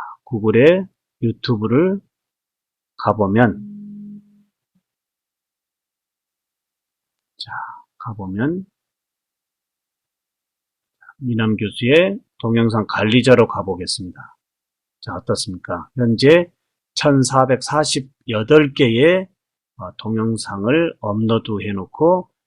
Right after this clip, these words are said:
제가 현재 아주 활용을, 어, 잘하고 있습니다. 여러분들도 적극적으로, 어,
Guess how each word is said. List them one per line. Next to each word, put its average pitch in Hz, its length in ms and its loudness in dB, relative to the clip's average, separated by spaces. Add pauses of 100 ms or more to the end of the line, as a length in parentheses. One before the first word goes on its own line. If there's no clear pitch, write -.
(140)
제가 110 400 -2
현재 117 580 0 (280)
아주 - 280 -8
활용을, 127 680 2 (280)
어, 101 180 -8
잘하고 104 380 -4
있습니다. 90 580 -10 (480)
여러분들도 113 760 2 (420)
적극적으로, 143 960 2 (300)
어, 101 100 -16